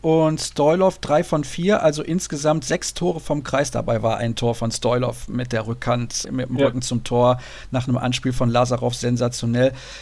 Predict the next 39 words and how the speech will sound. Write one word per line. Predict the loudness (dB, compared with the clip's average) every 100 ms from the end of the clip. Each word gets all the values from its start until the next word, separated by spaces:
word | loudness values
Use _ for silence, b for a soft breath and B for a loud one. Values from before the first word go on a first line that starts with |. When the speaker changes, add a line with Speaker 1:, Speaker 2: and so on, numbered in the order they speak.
| B
Speaker 1:
Ja, | -2 0 -2 -14 -2
das | -2 0 2
war | 4
eine | 6 6 4
Waffe, | 0 -2 -2
die | 2
hat | 2 2
am | 0
Anfang | 0 2 0
sehr, | 2 2
sehr | 2
gut | -2
funktioniert. | 0 -2 0 2 2
Haben | 2
die | 2
Mazedonier | 2 2 2 2 2 4
dann | 4
hinterher | 2 2 2 2
irgendwie | 0 0
gar | 0
nicht | 0
mehr | -2
eingesetzt. | 0 -2 -2 -6 -10 -12 -18 -20 -20 -20 -20 -12 2
Speaker 2:
Ja, | 6 8 8 6
sie | 6
sind | 6 6
fünf | 4 4
Minuten | 2 2
vor | 0 -2
Beginn | 2 2 4 2 0 0
der | -2
Pause, | 4 6 6 4 4
sind | 2
sie | 2
dann | 2 2
auf | -2
sechs | -6 -12 -6 0 2 2
sechs | 0 0 -6
zurückgekehrt. | -2 0 0 -2 -12 -2 -2 2 4 6 4